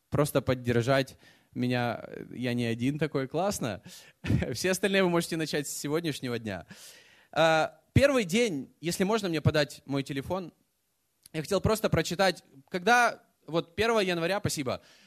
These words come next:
первого января, э, в девять, примерно в девять утра я просто начал читать, и, честно, вот этот первый день, он настолько меня вдохновил, и я хотел бы просто прочитать несколько, э, несколько, небольшой отрывок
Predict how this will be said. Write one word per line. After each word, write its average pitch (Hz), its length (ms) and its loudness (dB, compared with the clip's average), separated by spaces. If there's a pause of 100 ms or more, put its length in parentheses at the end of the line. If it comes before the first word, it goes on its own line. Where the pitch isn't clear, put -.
первого 240 240 6
января, 190 680 4
э, 135 380 0
в 123 120 -18
девять, 220 380 -4
примерно 226 360 2
в 180 40 -10
девять 196 300 -2
утра 202 280 -2
я 180 140 0
просто 190 280 -6
начал 185 280 -2
читать, 214 400 -2
и, 160 220 -4
честно, 220 320 -2
вот 160 160 -4
этот 185 300 -6
первый 220 320 2
день, 165 320 0
он 175 180 -2
настолько 202 600 0
меня 160 280 0
вдохновил, 147 680 -6 (400)
и 185 420 0 (160)
я 220 140 -2
хотел 240 180 0
бы 208 80 2
просто 226 300 -2
прочитать 196 440 0
несколько, 165 720 0 (400)
э, 143 360 2 (1400)
несколько, 196 760 0 (420)
небольшой 196 720 0
отрывок 190 560 2